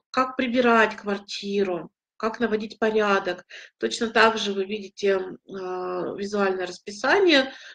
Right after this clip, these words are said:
которое помогает молодому человеку этап за этапом провести уборку. Ну и, э, когда получите презентацию, посмотрите на технологию работы педагога, а, в тренировочной квартире, и вдруг вы решите, что это ваше.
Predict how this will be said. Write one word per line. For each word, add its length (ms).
которое 400
помогает 720
молодому 460
человеку 840
этап 340
за 180
этапом 420
провести 500
уборку. 600
Ну 240
и, 480
э, 600
когда 380
получите 580
презентацию, 800
посмотрите 680
на 140
технологию 580
работы 380
педагога, 640
а, 160
в 80
тренировочной 640
квартире, 520
и 140
вдруг 420
вы 100
решите, 400
что 220
это 180
ваше. 460